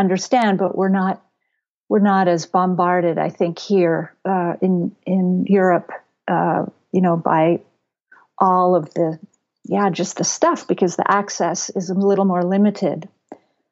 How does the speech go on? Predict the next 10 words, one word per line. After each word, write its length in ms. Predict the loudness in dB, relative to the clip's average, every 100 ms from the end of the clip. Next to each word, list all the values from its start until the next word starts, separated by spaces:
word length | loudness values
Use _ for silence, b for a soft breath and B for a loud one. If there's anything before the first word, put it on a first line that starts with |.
| _ _ -2
And, 340 | 2 2 2
um, 340 | 0 0 -2 -6 _ -4
something 280 | 0 2 2
also 300 | 2 0 0
I 100 | 0
have 200 | 0 -4
to 80 | -8
say, 340 | -2 0 2
you 60 | 0
know, 200 | -4 -8